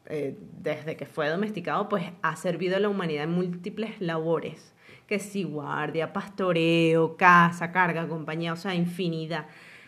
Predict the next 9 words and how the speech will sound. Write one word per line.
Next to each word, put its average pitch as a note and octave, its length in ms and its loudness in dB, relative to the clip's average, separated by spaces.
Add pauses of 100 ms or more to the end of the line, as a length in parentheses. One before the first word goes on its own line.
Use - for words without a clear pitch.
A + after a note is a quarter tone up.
(100)
Ahora, G#3 380 4 (480)
pero A#3 180 8
la A3 140 6
compañía A3 440 2
quizás C4+ 280 4
es C#4+ 60 4
la C#4+ 80 4
más C#4 160 8
notoria C4+ 640 2